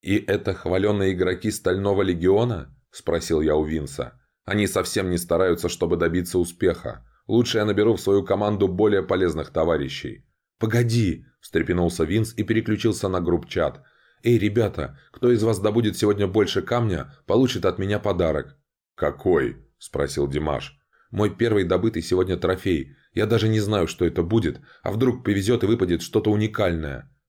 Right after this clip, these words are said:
«Ага, жди на базовой удаче», – сказал Димаш, и его голос задвоился, потому что фраза прозвучала и в чате, и в подземелье. «Давайте, подбирайте своё оружие и скорее займитесь добычей камня», – потребовал я.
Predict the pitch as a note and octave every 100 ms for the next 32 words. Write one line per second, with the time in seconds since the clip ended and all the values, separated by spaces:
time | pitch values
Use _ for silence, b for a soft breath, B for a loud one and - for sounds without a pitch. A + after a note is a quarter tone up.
0 | _ F2+ F2+ D#2+ D#2 D2+ - - F#2+ G#2+
1 | G#2 D2+ D2 D#2 C2 C2 C#2+ D#2+ D2 -
2 | C#2 - _ _ _ - F2+ E2 D#2 E2+
3 | F#2 F#2 - F#2 F#2+ F#2+ G#2 G2 E2+ F2+
4 | F2 F#2 G2+ F#2+ F2 E2 F#2 F#2 - -
5 | G2+ F#2+ F2+ F2+ F#2 F2+ F#2+ F2+ E2+ F#2+
6 | - G#2+ G2+ G#2 G2 G#2 - F#2 D#2 E2
7 | E2+ E2 C2+ A1 - _ _ _ - F#2+
8 | G2+ G2 F2+ E2 F2 G#2 F2 F2 F#2 F#2
9 | E2+ G#2+ F2+ F#2+ F2+ G2+ - G2+ A2 G2
10 | F#2+ G2 F2+ F#2 F2 E2+ F2 F#2 E2 F2+
11 | D#2 C2+ A1 - _ - D2 D2+ C#2+ C#2
12 | C#2+ D2+ C2+ A1+ -